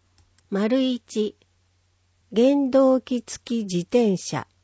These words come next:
百二十五シーシー以下、小型特殊自動車、課税課、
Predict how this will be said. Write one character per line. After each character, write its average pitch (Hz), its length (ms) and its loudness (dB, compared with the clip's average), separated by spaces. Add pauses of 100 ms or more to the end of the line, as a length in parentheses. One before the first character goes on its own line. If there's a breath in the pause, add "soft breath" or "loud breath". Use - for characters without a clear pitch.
(880)
百 202 380 -6
二 302 220 2
十 190 280 -2
五 160 200 -8
シ 247 320 -4
ー - 20 -6
シ 214 440 -6
ー 208 60 -6
以 202 60 -8
下、 - 280 -10 (800)
小 214 180 -2
型 277 360 -4
特 220 280 -6
殊 247 240 -4
自 208 220 -4
動 208 260 0
車、 - 380 -12 (640)
課 170 200 -6
税 214 380 -2
課、 190 340 -8